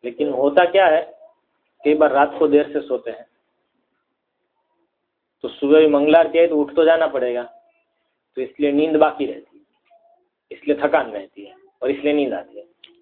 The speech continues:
Obvious है, सबको ये पता है। और खासकर गृहस्थ आश्रम में बच्चे रोते हैं तो रात बिगड़ती है,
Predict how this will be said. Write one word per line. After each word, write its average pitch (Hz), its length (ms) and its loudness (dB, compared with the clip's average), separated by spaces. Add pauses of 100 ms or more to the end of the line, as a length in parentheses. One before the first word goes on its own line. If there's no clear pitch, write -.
(240)
Obvious 113 260 -12
है, - 160 -20 (520)
सबको 143 240 -4
ये 127 80 -4
पता 113 240 -12
है। 104 60 -18 (1300)
और - 60 -20
खासकर - 360 -4
गृहस्थ 139 400 -2
आश्रम 139 280 -2
में 139 160 -8
बच्चे 131 300 -4
रोते 127 280 -2
हैं 117 200 -14 (1120)
तो 120 60 -8
रात 127 200 0
बिगड़ती 120 440 -4
है, 113 140 -14